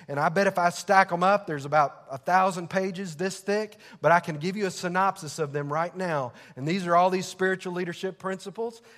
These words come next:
and here's what they say. Trust God and submit to Him. At the end of the day, you have to trust God,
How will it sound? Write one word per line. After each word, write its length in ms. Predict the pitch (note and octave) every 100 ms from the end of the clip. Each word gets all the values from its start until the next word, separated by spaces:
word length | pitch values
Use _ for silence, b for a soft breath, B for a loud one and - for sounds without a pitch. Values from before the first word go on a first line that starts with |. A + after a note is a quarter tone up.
| -
and 80 | D3+
here's 180 | F3+ E3+
what 220 | G3+ G3
they 160 | F#3+
say. 420 | F#3 - D#3+ C3 A2 b b b
Trust 420 | - - G#3+ A3 -
God 300 | F3 E3+ E3
and 120 | B2
submit 500 | - B2+ A#2+ C3 -
to 80 | G#2
Him. 360 | G2+ F2+ E2+ _ _ _ _ _ _ _ _ _ _ _ _ _ _ _ _ _ _ _
At 180 | - D3
the 160 | - D#3
end 220 | F3 A#3
of 80 | A#3+
the 100 | B3+
day, 460 | G3+ C#3+ A#2+ A2+ G#2+ B B
you 200 | C#3+ F#3+
have 240 | G3 E3+
to 80 | C#3+
trust 440 | B2+ - G3 F#3+ -
God, 480 | D#3 B2+ G#2+ G2+